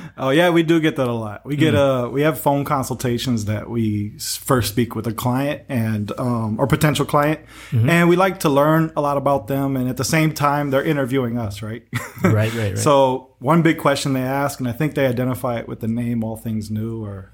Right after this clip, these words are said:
Speaker 1: um, and we do write, like, faith-based on our, uh, website and things like that. So first question, <laughs> not sure first question, but a, a, a very common question
Speaker 2: Yeah.
Speaker 1: is, "Are you guys a Christian company?" <laughs>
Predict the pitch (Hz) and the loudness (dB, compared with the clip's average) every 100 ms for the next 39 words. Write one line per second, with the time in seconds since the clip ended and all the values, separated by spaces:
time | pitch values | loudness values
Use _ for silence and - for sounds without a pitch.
0 | - 110 110 113 - 131 175 175 180 135 | -14 -12 -10 -12 -6 0 4 6 4 4
1 | 143 151 - 101 - 135 131 - 117 131 | 2 -2 -8 -12 -8 -8 -8 -6 -6 -6
2 | - 120 117 113 117 113 113 110 110 _ | -6 -6 -4 -6 -8 -10 -10 -10 -14 _
3 | - - - 139 147 - 139 139 123 131 | -20 -14 0 0 0 0 0 0 -4 -4
4 | 120 110 135 135 - 113 107 - - 160 | -2 -2 -2 -4 -4 -4 -6 -8 0 2
5 | 160 - 143 - - - 151 - 156 165 | 2 2 2 0 -4 -2 -4 -2 -2 0
6 | 139 131 127 117 117 107 113 113 117 127 | -4 -4 -6 -6 -8 -8 -6 -6 -8 -10
7 | 117 - - 127 127 180 196 196 185 151 | -10 -12 -14 -10 -4 -2 2 2 2 0
8 | 120 101 110 - 123 107 - - - 151 | -4 -8 -10 -4 0 0 -2 -10 -2 2
9 | 151 139 127 117 - - _ - 214 370 | 4 4 2 0 -6 -14 _ -6 -2 -2
10 | 320 240 185 - 156 135 120 113 - 170 | 0 0 -2 -4 -6 -6 -8 -12 -6 -4
11 | 165 160 131 160 180 180 - - 135 - | -2 -4 -4 -6 -4 -8 -8 -6 -6 -4